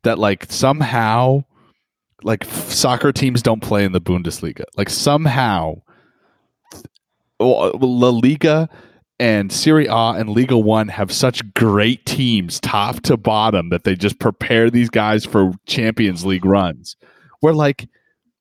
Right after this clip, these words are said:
yeah, does the, is the English Premier League is the best league, but outside of, like, the top six, I'm not saying, like, the big six, but outside the top six, the rest of the teams are kinda boo-boo. Outside of the top four in La Liga, they're kinda boo-boo.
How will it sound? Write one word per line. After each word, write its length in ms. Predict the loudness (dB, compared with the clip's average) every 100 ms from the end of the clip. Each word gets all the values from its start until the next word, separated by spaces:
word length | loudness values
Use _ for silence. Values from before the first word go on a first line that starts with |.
| _ _
yeah, 340 | -2 0 0 0
does 260 | 2 2
the, 300 | 2 2 2 2
is 200 | 0 -2 -6
the 160 | 0 2
English 260 | 2 0
Premier 300 | 0 2 4
League 180 | 4 4
is 200 | 2 0
the 100 | 0
best 320 | 0 -2 -2 -6
league, 340 | -8 -8 _ _ _ _ -4
but 120 | 0
outside 460 | 0 0 0 0
of, 80 | 0
like, 160 | 0 0
the 80 | -6
top 340 | -4 -4 -4
six, 640 | -8 -2 -2 -2 -10 -12 -16 _ _ _ _ _ _ _ -2
I'm 100 | 0
not 180 | 0
saying, 180 | 0 0
like, 140 | 0 0
the 100 | 0
big 300 | 2 0 0
six, 300 | -2 -2 0
but 100 | 2
outside 320 | 2 2 2
the 60 | 0
top 240 | -2 -2
six, 340 | -2 -2 -4 -2
the 160 | 2
rest 280 | 2 2 0
of 60 | -4
the 60 | -2
teams 260 | -2 -2
are 60 | -4
kinda 240 | -2 -2
boo-boo. 460 | 2 4 4 0 -8 -14 _ _ _ _ _ -4
Outside 420 | -2 0 0 2
of 80 | 2
the 80 | 0
top 300 | 0 -4 -6
four 460 | -4 2 4 4 4
in 100 | 2
La 100 | 2
Liga, 420 | 2 2 -2 -4
they're 100 | -10
kinda 280 | -6 -4 -4
boo-boo. 480 | 0 0 0 -6